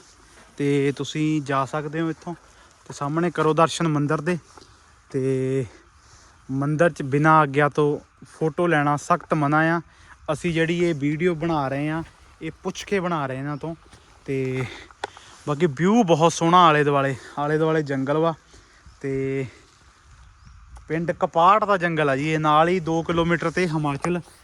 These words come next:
ਇੱਥੋਂ ਸ਼ੁਰੂ ਹੋ ਜਾਂਦਾ ਆ। ਬਾਕੀ ਇਸ ਮੰਦਿਰ 'ਚ ਮੰਗਲਵਾਰ ਭੰਡਾਰਾ ਹੁੰਦਾ ਆ, ਲੰਗਰ ਲੱਗਦਾ ਆ। ਬਾਕੀ ਜੋ ਵੀ ਇਸ ਮੰਦਿਰ ਦਾ ਇਤਿਹਾਸ ਜ਼ਰੂਰ ਰੂਬਰੂ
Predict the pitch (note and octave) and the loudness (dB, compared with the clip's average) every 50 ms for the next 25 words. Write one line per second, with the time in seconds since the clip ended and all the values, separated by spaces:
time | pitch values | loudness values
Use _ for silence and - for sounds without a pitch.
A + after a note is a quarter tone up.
0 | - - - - D#3+ - - F#3+ G3 F3+ - - F3+ F#3 G#3+ G3 F3 D#3 C#3 C#3 | -20 -20 -16 -14 -14 -10 -10 -10 -10 -10 -8 -8 -6 -4 -2 -2 -2 -2 -4 -6
1 | C3 C3 B2+ A#2+ A#2+ A#2 - _ _ - - - - - - - _ _ - C3+ | -8 -8 -10 -10 -10 -14 -16 _ _ -20 -20 -20 -20 -20 -20 -20 _ _ -10 -6
2 | D3 D3 C#3+ _ - F3 F#3 G3 G3 G3 G3+ G3+ G3 F#3+ D#3+ - _ _ _ _ | -6 -6 -6 _ -6 -4 -2 0 0 0 0 0 -2 -4 -6 -10 _ _ _ _
3 | _ - - - - - - - - F3+ E3+ - - F#3 F3+ F3+ F3 E3 F3 F3+ | _ -20 -20 -16 -16 -18 -16 -10 -8 -8 -8 -6 -4 -2 0 0 0 2 2 2
4 | F3 - - F#3+ F#3 F3+ F3+ E3+ - - _ _ _ - _ _ - _ _ _ | 2 0 -2 -4 -4 -4 -6 -8 -12 -20 _ _ _ -20 _ _ -20 _ _ _
5 | _ _ - - D#3 D#3+ E3 E3+ E3+ D#3+ F3+ F3+ F3 F3+ F3 F3 F3 E3+ F3 E3+ | _ _ -12 -8 -4 -4 -2 -2 2 2 2 4 4 4 4 6 4 4 2 0
6 | C#3+ - - - - - - _ - F3+ F3+ F3+ F#3+ F#3 E3+ D#3 D3+ D3+ C#3+ D#3+ | -4 -6 -14 -20 -20 -20 -20 _ -10 -6 -2 2 2 2 2 2 0 0 -2 -2
7 | E3 D#3 E3 E3 E3 D#3+ E3 E3 D#3+ - - - - - _ _ - - _ - | -2 0 0 0 2 2 0 -2 -2 -6 -12 -20 -20 -20 _ _ -20 -20 _ -10
8 | D3 D3 D#3 D3+ D3+ D3+ E3 D#3+ D#3+ D#3 D#3 D3+ D3+ D3+ D#3 D#3 D#3 D#3 D#3+ D3+ | -6 -4 -4 -2 -2 -2 -2 -2 -2 -2 -2 -2 -2 -2 -2 -2 -2 -2 -4 -6
9 | - - _ _ _ _ _ _ _ _ _ _ _ - - C#3+ D3+ D3 E3+ F#3 | -8 -16 _ _ _ _ _ _ _ _ _ _ _ -16 -12 -10 -10 -6 -6 -8
10 | D#3+ C3+ C3+ D#3 E3 E3+ F3+ F3+ F3 F#3+ G3 F#3 F#3 - D#3+ D#3 D#3+ D#3+ D#3 E3+ | -8 -6 -6 -2 -2 0 0 0 -2 -2 -4 -4 -6 -6 -4 -4 -2 0 0 -2
11 | D#3+ D#3+ E3+ E3 D#3+ - - E3+ C#3+ C3 C3+ C#3 C#3 - - - - _ _ - | 0 0 0 -2 -2 -2 -4 -4 -2 -2 -4 -6 -8 -10 -14 -20 -20 _ _ -20
12 | - B2+ D3 D#3 E3+ F#3+ F#3+ F#3 F3 E3+ F3 E3+ E3 F#3+ G3 F3+ | -12 -10 -6 -4 -2 0 0 0 0 0 -2 -2 -2 -2 -4 -4